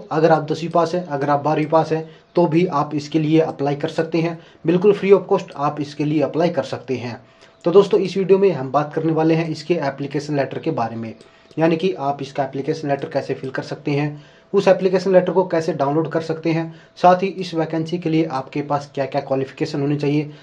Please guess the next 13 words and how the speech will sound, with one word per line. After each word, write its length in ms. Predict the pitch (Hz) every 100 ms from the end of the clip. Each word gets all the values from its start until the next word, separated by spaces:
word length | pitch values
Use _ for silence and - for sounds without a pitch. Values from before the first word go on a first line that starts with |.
| - 156
आपकी 300 | 160 160 180
दोस्तों 300 | 180 180 160
एज 180 | 160 160
limit 240 | 175 165
क्या 100 | 175
होनी 140 | 151
चाहिए 340 | 147 147 151 151 147
और 120 | 143
दोस्तों 320 | 143 139 156 135
आपकी 280 | 131 - 143
salary 380 | - 131 131
क्या 160 | - 151
रहेगी, 320 | 135 131 147